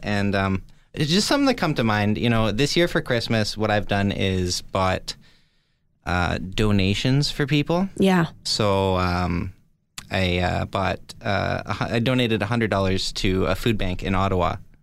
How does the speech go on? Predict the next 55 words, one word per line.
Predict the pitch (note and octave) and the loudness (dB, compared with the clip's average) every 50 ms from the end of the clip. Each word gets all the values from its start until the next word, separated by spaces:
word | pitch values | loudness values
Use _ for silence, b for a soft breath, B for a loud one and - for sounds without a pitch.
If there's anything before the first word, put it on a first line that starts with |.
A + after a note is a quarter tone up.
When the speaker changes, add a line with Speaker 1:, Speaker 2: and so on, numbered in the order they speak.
| _ - | _ -6
Speaker 1:
for | - A#2 | -2 -2
my | G#2 G2 | 0 0
sister. | F#2+ - G#2 F#2+ - F#2 D#2+ F2 | 0 0 -2 -2 0 -2 -4 -2
She | - - A2 | 0 0 2
lives | G2+ G2 F2+ F#2+ | 2 2 2 2
in | F2+ | 0
Ottawa. | F2+ F2 E2+ E2+ E2 D#2+ D#2+ - - - - | 2 2 0 0 -2 -4 -6 -8 -6 0 2
Speaker 2:
Okay. | G#3+ A3 G#3 A#3 A3 G#3+ | 2 4 4 4 4 4
Speaker 1:
So | F#3+ | 4
that's | A2 G#2+ - - | 2 0 -2 -2
donating | A#2 A#2+ A#2 A#2 A2+ G#2+ G#2+ G2 | 0 2 2 2 2 0 -2 -2
to | - - G2 | -4 -4 -4
her | F2+ G#2+ G2 | -2 -2 -4
community. | - - G2 F#2+ G#2+ A2+ B2 B2+ C#3 D#3+ F3 - b b b b b b b | -2 -2 0 2 2 2 2 2 2 0 -2 -2 b b b b b b b
I | G#3+ | 2
don't | A3+ D#3+ | 2 4
know. | C3+ C3 C3 B2 | 2 2 2 0
That's, | F2 D3 D3 - - - - - b b b b b b b b | 0 0 -2 -2 -2 -8 -8 -10 b b b b b b b b
is | - C#3 D3+ | -2 0 0
it | D#3+ D#3 | 2 0
a | D3 | 0
cost-saving | C#3 - - C3+ D3 - - F#3 F3+ F3 F#3 F#3 F3+ | -2 -2 -2 -2 -2 -2 -2 -2 0 0 0 0 0
thing? | - F#3+ G3 G3+ G3+ - - | 0 0 0 0 0 0 -2
It's, | D3 - - - | -2 -2 -2 -2
it's | D#3+ D#3 D#3 D#3 | -2 0 0 0
a | |
gift | B2+ G#2+ - B2 C3+ F3 G#3 - - - - B2+ | -2 0 2 2 4 4 2 0 -6 -8 -4 0
that | C3+ C3+ B2+ C3+ | 0 2 2 4
is | C3+ B2+ A#2+ G#2+ - | 2 2 0 -2 -4
really | G#2+ G#2 G#2+ G#2+ A#2 C3 C#3 C3+ C3 C3+ B2+ | -6 -6 -4 -2 0 2 2 4 4 2 2
helping | B2 B2 A#2+ A#2 - A#2 A2 | 2 2 0 0 0 0 0
somebody | - - A2 G2+ G2 F#2+ G2 G2 | 0 0 0 0 2 2 0 0
who | G2+ | 0
could | F#2+ - - | 0 0 0
really | F#2 F#2+ F#2+ F#2 F2+ F2+ | 2 2 0 0 0 0
use | F2 E2+ E2+ E2+ E2 - - | -2 -2 -4 -4 -4 -4 -4
it. | A2+ A2+ - - - - | -4 -2 -2 -2 -2 2
Speaker 2:
Mm-hmm. | - G#3+ G3 G3 G3 F#3 F3 E3+ | 4 4 6 6 6 6 6 6
Speaker 1:
And, | G2 F#2 F2+ F2+ F2 | 4 4 2 0 0
uh, | F2 D#2+ D#2 - | 0 0 0 0
it | G2+ G2 | 0 -2
just | - G2+ - - | -2 -4 -4 0
feels | - A2 G#2+ F#2+ | 2 2 2 2
like | G#2+ G2 E2+ | 0 0 0
that | - F#2+ D2 E2+ | -2 -2 -2 0
money | F#2+ F#2+ F#2 F2 E2 E2 | 0 0 0 0 0 0
is | E2+ - | 0 -2
so | - - F#2+ | -2 -2 0
much | F2 F2 E2+ - - | 0 -2 -2 -2 -4
better | F2+ E2+ E2 E2+ | -4 -2 -2 -2
spent | - - - - E2 E2 - | -4 -4 -4 -4 -4 -2 -2
on | F2 E2+ E2 | -2 -2 -2
that | D#2 E2 F2 E2+ - - | -2 -2 0 -2 -2 -2
than, | - F2 E2+ E2+ | -4 -4 -4 -4
like, | - - - - - - | -4 -4 -6 -8 -8 -10